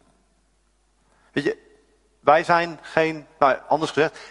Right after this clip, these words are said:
ik ben geen professionele hulpverlener. Dus ik kan je niet professioneel ergens verder helpen. Maar als kerk kunnen we er wel voor je zijn. En hoef je er niet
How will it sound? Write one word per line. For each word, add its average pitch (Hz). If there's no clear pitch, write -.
ik 196
ben 180
geen 196
professionele 160
hulpverlener. 107
Dus 131
ik -
kan 170
je 151
niet 165
professioneel 151
ergens 143
verder 135
helpen. 98
Maar 127
als 139
kerk 165
kunnen 160
we 135
er 135
wel 143
voor 127
je 120
zijn. 120
En 117
hoef 147
je 131
er 113
niet 131